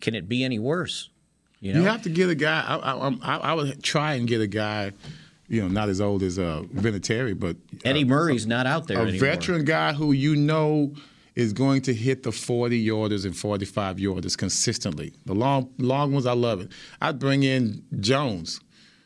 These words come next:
Speaker 2: to try and do a long one if I had to, okay? You know, we've seen it happen. A punter goes out there and just does something amazing. But I, I want the consistent guy, uh, Matt Barr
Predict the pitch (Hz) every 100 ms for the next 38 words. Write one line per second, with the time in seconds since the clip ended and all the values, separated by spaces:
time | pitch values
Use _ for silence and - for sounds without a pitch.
0 | _ 143 117 135 113 104 110 107 110 113
1 | 110 104 101 101 120 117 107 101 - -
2 | 101 98 110 104 104 123 117 92 95 117
3 | 127 143 - 165 131 131 123 101 90 -
4 | 131 113 98 107 107 104 110 110 101 85
5 | - - - - _ - 107 104 113 107
6 | 117 104 113 101 107 104 95 92 117 131
7 | 131 180 185 156 - 120 - 107 - -
8 | 156 - 147 135 - - - - - -
9 | - 110 120 104 - - - 110 101 123
10 | 135 117 131 98